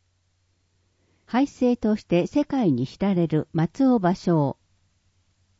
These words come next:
晩年の十四年間、深川の草庵、芭蕉庵を拠点に活動し、多くの名句や紀行文を残しました。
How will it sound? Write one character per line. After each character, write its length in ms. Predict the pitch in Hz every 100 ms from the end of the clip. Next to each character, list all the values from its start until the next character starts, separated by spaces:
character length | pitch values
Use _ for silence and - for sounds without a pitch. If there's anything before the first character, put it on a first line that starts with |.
| _ _ -
晩 240 | 190 262
年 200 | 254 226
の 200 | 214 214 -
十 240 | 220 269
四 200 | 269 254
年 240 | 233 190
間、 340 | - 117 120 143 _
深 260 | - - 277
川 300 | 262 233 233
の 160 | 214
草 340 | 220 - 196 196
庵、 240 | 175 160 156 _
芭 120 | 156
蕉 360 | 240 - 302 269
庵 200 | 156 127
を 100 | 131
拠 160 | -
点 300 | 156 233 220
に 100 | 202
活 320 | 196 160 - 165
動 160 | 156
し、 300 | 165 - 143 - _ _ _ _
多 180 | - -
く 180 | - 190
の 140 | 160
名 220 | 175 240
句 160 | 208 -
や 180 | 120 -
紀 140 | - 175
行 240 | 302 294
文 240 | 233 151 120
を 100 | 117
残 240 | 143 170
し 180 | 165 151
ま 120 | 139
し 140 | -
た。 140 | -